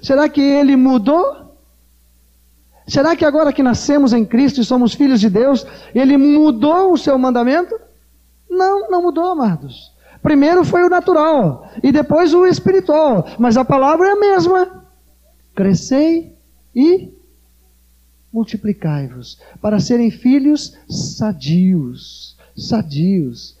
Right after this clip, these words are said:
sadios. Filhos bem-nascidos, bem-nascidos. Há várias expressões nas Escrituras sobre os filhos de Deus,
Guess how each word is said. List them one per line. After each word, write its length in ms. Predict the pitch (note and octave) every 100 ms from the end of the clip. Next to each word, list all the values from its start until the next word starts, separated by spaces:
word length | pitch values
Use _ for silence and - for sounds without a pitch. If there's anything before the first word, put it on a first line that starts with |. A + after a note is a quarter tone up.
| _
sadios. 920 | - G3 C3+ C#3 E3+ - - _ _ _ _ _ _ _ _ _ _ _ _ _
Filhos 320 | G#3+ A#3 G#3+
bem-nascidos, 1080 | E3 F#3+ G3 F#3+ - F3+ F3+ C#3+ B2+ - _ _ _
bem-nascidos. 1040 | F3 G#3 F3+ - - F3 D#3+ - - - _ _ _ _ _ _ _ _ _ _ _ _ _ _
Há 120 | - F3
várias 380 | A#3 C4 A#3
expressões 680 | A3 - G#3 D#3+ - G#3+ F#3+
nas 160 | E3 D3
Escrituras 600 | D#3+ D#3+ - A3+ G3+ D#3+
sobre 240 | F#3+ E3+
os 120 | D#3+
filhos 260 | - G3+ E3+
de 120 | D3+
Deus, 580 | D3 G3 A3+ - - -